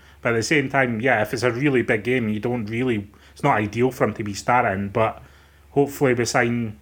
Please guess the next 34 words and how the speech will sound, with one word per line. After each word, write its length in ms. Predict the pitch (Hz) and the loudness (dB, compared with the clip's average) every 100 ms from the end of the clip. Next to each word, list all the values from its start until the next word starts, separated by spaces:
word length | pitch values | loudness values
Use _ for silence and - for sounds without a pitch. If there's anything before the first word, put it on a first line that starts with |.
| - - | -20 -6
you 80 | 127 | 0
know, 260 | 113 107 - - - - - _ - | 0 0 -4 -20 -20 -20 -20 _ -4
better 300 | - 131 127 | 0 2 2
players 480 | 120 147 147 147 123 | 0 2 4 4 2
and, 340 | 113 113 107 - - | -2 -2 -6 -12 -6
you 100 | 135 | -2
know, 140 | 120 | 0
injuries 400 | 123 143 143 127 | 0 0 0 0
take 200 | - 123 123 | 0 -2 -2
their 80 | |
toll, 380 | 107 139 135 135 | -4 0 2 0
so 180 | 123 123 | 0 -2
I'm 120 | 113 | -2
sure 180 | - 143 | 2 2
he'll 140 | 139 107 | 2 2
get 340 | 110 110 - - - | 0 -2 -8 -20 -18
some 220 | - 117 | -2 0
amount 260 | 123 117 104 | 0 0 -2
of 60 | 104 | 0
games, 400 | 104 98 98 113 | 0 -2 -4 -6
even 260 | 104 107 | -4 -2
if, 320 | 101 - - - | -4 -8 -12 -2
you 80 | 104 | 0
know, 100 | 101 | 2
we 120 | 98 | 2
do 180 | 110 110 | 2 2
sign 220 | 117 107 | 2 2
another 260 | 101 101 | 0 0
left 220 | 101 98 - | 0 -2 0
back 220 | 104 - | 0 0
or 80 | 104 | -2
another 200 | 104 101 | -2 -2
left 200 | 101 - | -2 -2
winger, 320 | 107 104 | -4 -4